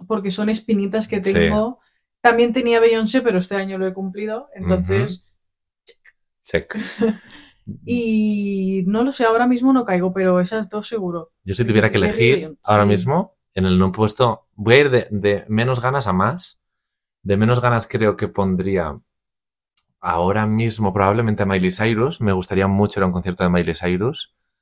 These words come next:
Speaker 2: Eh, luego en el puesto número dos de ganas tendría a Taylor Swift, que la voy a ver. Muy fuerte, es que ahora yo soy
Speaker 1: Es,
Speaker 2: Swiftie.
Speaker 1: es Swiftie.
Speaker 2: Ahora soy Swiftie.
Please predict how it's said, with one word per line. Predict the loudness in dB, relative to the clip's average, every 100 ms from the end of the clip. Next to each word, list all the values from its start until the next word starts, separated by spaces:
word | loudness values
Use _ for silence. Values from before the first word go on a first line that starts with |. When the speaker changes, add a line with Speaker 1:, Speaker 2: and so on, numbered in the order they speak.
| _ _ _ 0
Speaker 2:
Eh, | 2 4 4 2 0 -2
luego | 2 4 4 4
en | 2
el | 0
puesto | -2 0 0
número | 2 2 2 4
dos | 2 2
de | 0
ganas | 2 0 -2
tendría | 0 2
a | 2
Taylor | 2 2
Swift, | 0 -2 -4 -2
que | 2 4
la | 4
voy | 6
a | 8
ver. | 10 10 8 4 _ _ _ _ _ _
Muy | 2 4
fuerte, | 4 6 4
es | 4
que | 6
ahora | 6
yo | 6
soy | 4
Speaker 1:
Es, | 6
Speaker 2:
Swiftie. | 4 6 4
Speaker 1:
es | 2
Swiftie. | -2 -4 -4 -6 2
Speaker 2:
Ahora | 4 6
soy | 4
Swiftie. | 2 0 0 -2